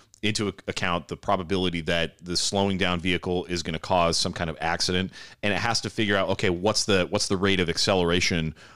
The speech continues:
of this vehicle relative to that vehicle? So it's not just, like, the one-dimensional change of speed, it's the, it, it's the second order change of the rate of change of position. And so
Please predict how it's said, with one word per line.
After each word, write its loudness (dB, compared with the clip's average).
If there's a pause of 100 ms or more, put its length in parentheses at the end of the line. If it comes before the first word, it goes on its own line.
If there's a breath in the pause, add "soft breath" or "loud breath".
of 0
this 2
vehicle 2
relative 2
to -4
that 0
vehicle? 0
So 2
it's 2
not 2
just, 2
like, 0 (280 loud breath)
the 0
one-dimensional 2 (120)
change 0
of -4
speed, 4
it's 0
the, 0
it, -2
it's -2
the -2
second 0
order 2 (280 loud breath)
change 2
of 2
the 0
rate 2
of -2
change -2
of -4
position. -4
And -14 (320 loud breath)
so 2